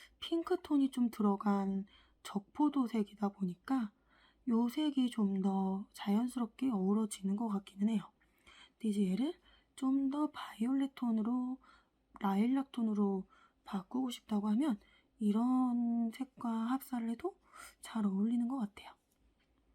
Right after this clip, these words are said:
여기 있는 것도 아주 연한 연핑크를, 핑크랑 오트밀 컬러를 반반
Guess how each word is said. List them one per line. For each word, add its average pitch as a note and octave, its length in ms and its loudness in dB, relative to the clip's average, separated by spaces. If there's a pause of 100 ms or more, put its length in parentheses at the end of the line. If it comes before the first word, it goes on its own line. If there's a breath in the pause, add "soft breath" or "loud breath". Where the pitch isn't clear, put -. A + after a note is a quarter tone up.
(400)
여기 G#3+ 240 0
있는 F#3+ 260 2
것도 G#3 400 0 (280 soft breath)
아주 A3 280 -2
연한 G3+ 320 4
연핑크를, G#3 1000 2 (500 soft breath)
핑크랑 B3 960 0 (500 soft breath)
오트밀 B3 540 2
컬러를 G3+ 840 2 (460 soft breath)
반반 G#3 720 0